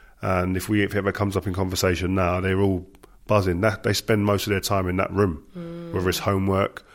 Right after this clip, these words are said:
Speaker 1: T V, computer, or mates come round, they're in there. Do you know what I mean? So they, they're not sitting there going, "I need to go to a certain place round that little nooks and crannies round there. We've just bolted a room round there that they can look at the pictures." This is a prominent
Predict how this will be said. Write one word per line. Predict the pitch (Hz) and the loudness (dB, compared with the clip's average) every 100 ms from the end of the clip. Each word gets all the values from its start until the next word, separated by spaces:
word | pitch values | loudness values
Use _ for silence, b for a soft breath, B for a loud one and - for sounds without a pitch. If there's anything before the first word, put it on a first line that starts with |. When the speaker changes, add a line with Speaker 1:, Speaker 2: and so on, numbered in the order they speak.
| b b | b b
Speaker 1:
T | - 107 95 | 0 2 2
V, | 95 95 | 0 -4
computer, | 98 87 104 101 87 | -4 -4 0 0 0
or | 87 90 92 | -2 -2 -4
mates | 90 98 - | 0 -2 -2
come | - 87 | -8 -6
round, | 82 90 95 | -4 -4 -4
they're | 98 104 | 0 0
in | 110 | 0
there. | 90 80 - b b b b | -2 -6 -12 b b b b
Do | - | -2
you | |
know | 101 | 2
what | 107 | 2
I | |
mean? | 95 | 2
So | - 95 92 92 | -2 -2 -2 0
they, | 101 101 - B B B B | 0 0 -2 B B B B
they're | 107 | 0
not | 107 107 | 2 2
sitting | 113 101 101 | 0 0 0
there | 95 | 0
going, | 95 92 90 87 87 B B B B - | 2 2 0 -2 -8 B B B B -8
"I | 90 | -2
need | 92 98 - | 2 2 2
to | 98 92 90 B B B | 0 -2 -6 B B B
go | 101 | 2
to | 95 104 | 2 2
a | 95 | 0
certain | - 101 95 | 2 2 2
place | 87 104 98 90 - - b b b | 0 0 2 0 -2 -6 b b b
round | 101 101 101 | 2 4 4
that | 98 - | 2 2
little | 104 101 98 | 0 2 2
nooks | 107 - | 0 0
and | 98 90 | -2 0
crannies | 104 95 90 | 2 2 2
round | 98 92 95 | 2 2 2
there. | 95 92 92 | 2 2 0
We've | 92 90 | -2 -2
just | 98 - - | -4 -6 -4
bolted | 95 98 92 | 0 2 2
a | |
room | 90 95 90 | 2 0 0
round | 92 87 | 0 0
there | 95 87 | 0 0
that | 92 | 0
they | 92 | -2
can | - 92 | -2 -4
look | - | -4
at | - | -8
the | |
pictures." | - 104 - 85 90 | -6 -6 -4 -4 -4
This | 104 98 | -4 -4
is | 92 | -4
a | 90 | -6
prominent | - 101 95 87 92 | -2 -2 0 -2 -6